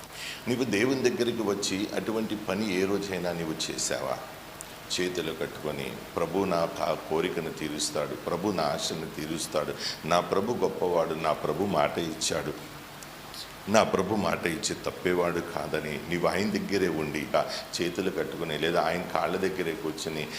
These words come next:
లేదా ఆయన చెప్పిందని తల ఊపి, ఆయన చెప్పింది ఎంత కష్టంగా ఉన్నా, "అలాగేనండి, చేసేస్తానని," నువ్వు చేసేస్తూ ఉంటావు చూడు.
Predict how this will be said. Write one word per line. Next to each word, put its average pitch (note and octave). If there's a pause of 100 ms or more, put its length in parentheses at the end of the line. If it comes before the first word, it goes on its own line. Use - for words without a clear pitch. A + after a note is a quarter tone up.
(140)
లేదా F2+
ఆయన F2 (120)
చెప్పిందని F2+
తల D2+
ఊపి, E2+
ఆయన F#2 (100)
చెప్పింది F#2
ఎంత E2+
కష్టంగా F#2+
ఉన్నా, F2+
"అలాగేనండి, G2
చేసేస్తానని," F#2
నువ్వు E2
చేసేస్తూ G2+
ఉంటావు E2+ (100)
చూడు. E2+